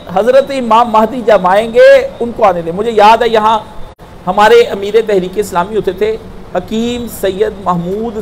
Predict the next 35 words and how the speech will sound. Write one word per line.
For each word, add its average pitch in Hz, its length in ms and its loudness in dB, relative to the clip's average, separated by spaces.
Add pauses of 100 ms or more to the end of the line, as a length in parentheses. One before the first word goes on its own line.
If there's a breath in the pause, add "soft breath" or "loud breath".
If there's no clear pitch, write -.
سرو 247 320 2
سہارنپوری، 190 680 -4 (580)
بہت 302 300 4
بڑا 233 200 4
نام 226 320 2 (180)
راولپنڈی 202 500 -2
کا 202 140 -2
تھا، 190 380 0 (340)
شاعر 202 300 4 (140)
تھے، 190 300 2
ادیب 185 580 -8
تھے، 202 140 0
بہت 226 300 2
بڑے، - 200 -14
میرا 277 200 4
بڑا 233 300 0
ان 233 220 0
سے 233 60 -8 (100)
محبت 160 360 -2
تھی۔ 208 100 -14 (340)
تقریر 339 400 0
وہ 311 100 2
بڑی 240 180 0
شاندار 196 520 2
کرتے 226 300 -2
تھے 214 160 -6 (420)
اور 254 200 0
فیصل 240 240 2
آباد 214 200 2
میں 208 160 -4
ان 185 120 -8
کے 185 60 -4
استقبال 175 520 -2
کرتا - 180 -14
تھا۔ - 180 -16